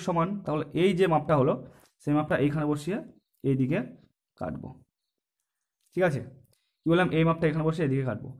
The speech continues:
এখানে কেন আমি চার দশমিক আটটা নিলাম বলো তো? তার কারণ হচ্ছে এই দিকে চার দশমিক আটটা হবে, তাহলে এই দিকে চার দশমিক আট হলে এদিকেও চার দশমিক আট হবে, তখন বিপরীত বাহুগুলি সমান, তাহলে চার দশমিক আটের মাপটা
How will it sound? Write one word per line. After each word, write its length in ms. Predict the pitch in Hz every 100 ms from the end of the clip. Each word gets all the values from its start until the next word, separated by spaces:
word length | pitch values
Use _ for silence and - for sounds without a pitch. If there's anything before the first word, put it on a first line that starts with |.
| _ _ _ -
এখানে 180 | 165 196 190
কেন 120 | 175 190
আমি 80 | 190 175
চার 120 | 165
দশমিক 260 | 170 180 175
আটটা 160 | 156 175 156
নিলাম 160 | 165 165
বলো 120 | 165 202
তো? 60 | 247 - -
তার 120 | 143 156
কারণ 140 | 160 160
হচ্ছে 200 | - 160 - - _ _ _ _ -
এই 60 | 165
দিকে 120 | 165 180
চার 100 | 165 165
দশমিক 240 | 160 160 160
আটটা 180 | 156 147
হবে, 140 | 147 147 - _ _ _ _
তাহলে 160 | - 135 147
এই 60 | 160
দিকে 140 | 156 175
চার 100 | 165 165
দশমিক 220 | 165 170 160
আট 80 | 160
হলে 100 | 147 151
এদিকেও 220 | 165 170
চার 100 | 165 160
দশমিক 220 | 160 156
আট 60 | 151
হবে, 120 | 151 165 - _ _
তখন 140 | - 143
বিপরীত 260 | 147 165 165
বাহুগুলি 260 | 165 160 160 160
সমান, 180 | 147 170 - - _ _ _ _ _ _
তাহলে 180 | 139 151 156
চার 100 | 151
দশমিক 220 | 151 160 135
আটের 160 | 160 151
মাপটা 180 | 147